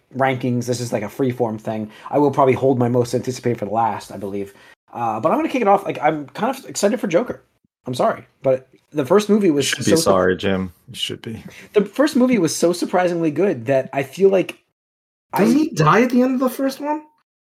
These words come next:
Speaker 1: Uh, I don't think it's, it's
Speaker 3: Doesn't he
Speaker 1: questionable.
Speaker 3: get hit by a car?
Speaker 1: No, no, he gets driven away, and then the car gets, like, shot or something like that, or it's, like, if I remember right.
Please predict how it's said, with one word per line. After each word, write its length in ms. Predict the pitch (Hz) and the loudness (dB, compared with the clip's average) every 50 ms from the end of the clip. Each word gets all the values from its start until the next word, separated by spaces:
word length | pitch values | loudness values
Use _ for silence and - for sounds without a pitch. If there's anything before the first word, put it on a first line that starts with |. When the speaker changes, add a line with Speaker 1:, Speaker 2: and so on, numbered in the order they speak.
| _ _ _ _ _ _ _ _ _ _ _ _ _ - | _ _ _ _ _ _ _ _ _ _ _ _ _ -16
Speaker 1:
Uh, 540 | 185 185 180 180 185 180 175 170 170 170 165 165 | -14 -12 -12 -10 -10 -10 -10 -10 -10 -8 -8 -8
I 40 | |
don't 200 | 165 175 170 165 | -8 -8 -10 -10
think 320 | - - 170 190 - - - - | -6 -4 -4 -4 -4 -10 -12 -8
it's, 340 | 160 156 147 - - - _ _ _ - | -8 -8 -8 -8 -18 -20 _ _ _ -10
it's 140 | 151 - - | -10 -8 -6
Speaker 3:
Doesn't 240 | - 139 139 170 185 | -6 -4 0 4 6
he 60 | 220 233 | 6 6
Speaker 1:
questionable. 100 | - 262 | 6 6
Speaker 3:
get 100 | 240 196 | 4 4
hit 100 | 269 233 | 4 4
by 140 | 247 240 | 4 4
a 60 | 240 233 | 4 2
car? 480 | - - 190 185 226 285 330 339 - - _ _ _ _ - | 2 2 2 4 4 4 2 0 -4 -12 _ _ _ _ -6
Speaker 1:
No, 160 | 160 180 190 | 0 0 2
no, 200 | 175 165 147 123 | 2 2 2 0
he 120 | 120 151 147 | 0 -2 0
gets 220 | - 196 190 - | -2 -2 -2 -2
driven 260 | - - 190 196 202 | 0 0 0 2 2
away, 420 | 196 170 156 160 160 160 160 160 156 | 2 2 4 4 4 4 2 2 0
and 80 | 143 | -2
then 80 | 143 143 | -4 -4
the 60 | 139 131 | -6 -8
car 260 | - - 143 139 139 | -6 -4 -4 -4 -4
gets, 160 | 135 127 - | -6 -8 -10
like, 100 | 113 104 | -12 -10
shot 380 | - - - 131 120 123 113 104 | -10 -8 -6 -6 -6 -6 -8 -10
or 40 | |
something 240 | 104 - - 92 90 | -14 -18 -20 -20 -20
like 140 | - - - | -20 -20 -18
that, 200 | - - 82 85 | -18 -18 -18 -16
or 120 | 85 104 104 - | -16 -18 -18 -14
it's, 200 | - 127 123 123 | -12 -12 -10 -10
like, 280 | 123 120 107 - - - _ _ _ _ _ _ _ _ - | -10 -12 -12 -14 -20 -20 _ _ _ _ _ _ _ _ -8
if 80 | 139 | -4
I 60 | 156 156 | -2 -2
remember 380 | 151 151 143 147 143 131 123 | -2 -2 -2 -4 -4 -4 -4
right. 300 | 113 101 101 95 95 - | -6 -6 -10 -12 -14 -20